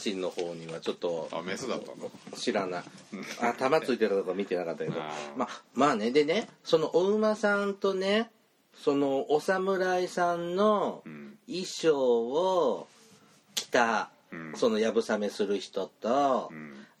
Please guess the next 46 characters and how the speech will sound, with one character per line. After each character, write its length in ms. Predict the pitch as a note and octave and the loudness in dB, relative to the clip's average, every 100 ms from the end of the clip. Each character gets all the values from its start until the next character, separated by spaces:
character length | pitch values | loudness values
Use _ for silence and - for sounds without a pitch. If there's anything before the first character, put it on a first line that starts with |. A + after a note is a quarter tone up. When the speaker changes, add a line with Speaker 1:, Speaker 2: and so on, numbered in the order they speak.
| - | -2
Speaker 1:
あ 120 | D#3+ | -2
と、 540 | - D#3 D#3 D3+ G#2+ - | 2 2 4 4 2 -2
な 160 | A2+ D3 | -2 0
ん 20 | |
か、 100 | C#3+ | 2
そ 240 | - C#3 | 2 2
の 140 | C#3 C3+ | 2 4
や 180 | B2+ C3 | 4 4
ぶ 100 | D3+ | 0
さ 220 | F#3+ F#3 | 0 0
め 180 | F#3+ F#3 | 0 0
を 260 | F#3 F3 | 2 2
神 360 | C3 C#3 G3+ G#3+ | 0 0 2 2
社 120 | E3 | 2
に 80 | A2+ | 0
奉 260 | - D3 | 0 0
納 140 | E3 E3 | 2 0
す 140 | - | 0
る 140 | E3 E3 | 0 2
わ 180 | D#3+ | 2
け 140 | D3+ - | 0 -6
で 140 | D2+ | -8
す 100 | - | -14
よ 80 | - | -14
ね。 140 | D2+ D#2 | -12 -12
な 80 | |
ん 20 | E2 | -10
か、 80 | D#2+ | -10
そ 120 | E2 | -8
の、 180 | D#2 - _ | -10 -12 _
Speaker 2:
う 60 | G2+ | -14
ん。 220 | E2 D#2 | -14 -8
Speaker 1:
そ 80 | D2+ | -2
う 60 | G2 | 0
い 80 | F#2 | 0
う 40 | |
武 200 | F2+ A2+ | 0 0
芸 260 | G2 F2 E2 | 0 -2 -2
を。 300 | E2 E2+ - - - | -4 -4 -6 -18 -14
Speaker 2:
は 100 | D#2+ | -12
い。 280 | C#2+ C#2 C3 | -12 -6 -2
Speaker 1:
な 120 | C#3 | 0
ん 160 | B2+ | 0
で、 260 | A#2 D3+ D3 | 2 4 2
そ 220 | C#3+ C3+ | 0 0
の、 720 | C3 B2 B2 B2 A#2+ A#2+ A#2 | 2 2 4 4 4 2 0